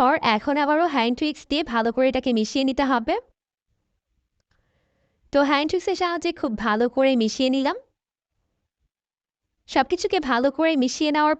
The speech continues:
পর এখন আমি এটাকে একটি সাইডে রেখে দিচ্ছি। তো আমি এটাকে দশ মিনিটের জন্য ঢেকে রেখে দিব। এর মধ্যে কিন্তু সুজিগুলো ভালোভাবে ফুলে সেট হয়ে যাবে। তো ফিরে এলাম দশ মিনিট পর, আর এখন কিন্তু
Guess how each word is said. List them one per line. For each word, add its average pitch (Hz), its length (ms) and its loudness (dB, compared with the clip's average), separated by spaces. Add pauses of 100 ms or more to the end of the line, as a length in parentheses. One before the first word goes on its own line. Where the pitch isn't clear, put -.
পর 190 200 4 (260)
এখন 269 260 -2
আমি 262 160 0
এটাকে 254 260 -2 (460)
একটি 240 300 0
সাইডে 226 260 0 (100)
রেখে 254 220 0
দিচ্ছি। 185 320 -4 (3000)
তো 339 120 0
আমি 349 140 2
এটাকে 339 180 0 (100)
দশ 240 180 2
মিনিটের 302 280 -2
জন্য 311 220 0
ঢেকে 269 240 2
রেখে 294 240 0
দিব। 269 120 0 (200)
এর 247 140 6
মধ্যে 262 240 0
কিন্তু 339 220 0
সুজিগুলো 269 460 0
ভালোভাবে 254 420 0
ফুলে 254 260 0
সেট 208 240 0
হয়ে 208 200 0
যাবে। 220 200 0 (1400)
তো 330 80 0 (100)
ফিরে 370 220 2
এলাম 370 160 0 (100)
দশ 254 200 2
মিনিট 349 160 -2 (100)
পর, 202 160 4 (240)
আর 214 100 2 (160)
এখন 311 260 -2
কিন্তু 370 160 0